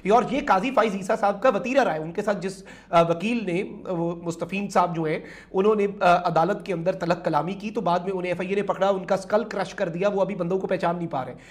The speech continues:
काजी साहब का बुग़्ज़, काजी साहब का अनाद, काजी साहब की, ए, मुंतकिमुल मिजाज, अ, जहनियत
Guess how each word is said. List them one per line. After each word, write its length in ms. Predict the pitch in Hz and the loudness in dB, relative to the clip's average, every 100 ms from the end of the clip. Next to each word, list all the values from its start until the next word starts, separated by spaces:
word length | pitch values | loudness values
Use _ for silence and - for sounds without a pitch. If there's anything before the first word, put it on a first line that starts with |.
| - - | -10 4
काजी 280 | 214 220 269 | 6 6 4
साहब 260 | 220 214 | 4 4
का 140 | - 202 | 4 4
बुग़्ज़, 420 | 151 240 190 - | 8 6 6 -2
काजी 280 | 190 175 208 | 0 0 0
साहब 260 | 196 190 | 0 0
का 100 | 180 | 0
अनाद, 460 | - 147 147 196 202 | -2 0 2 2 2
काजी 220 | 170 165 | -2 -2
साहब 240 | - 175 175 | -2 -2 -2
की, 360 | 175 190 185 - - - | -6 -6 -6 -10 -14 -4
ए, 160 | 175 175 | -4 -2
मुंतकिमुल 800 | 165 185 170 202 - 202 214 190 | -4 -4 -2 -4 -2 0 0 0
मिजाज, 560 | 165 151 151 190 - - | -2 2 4 4 0 0
अ, 200 | 170 156 | 4 4
जहनियत 720 | 143 143 160 214 233 - - | 4 0 0 2 0 0 -10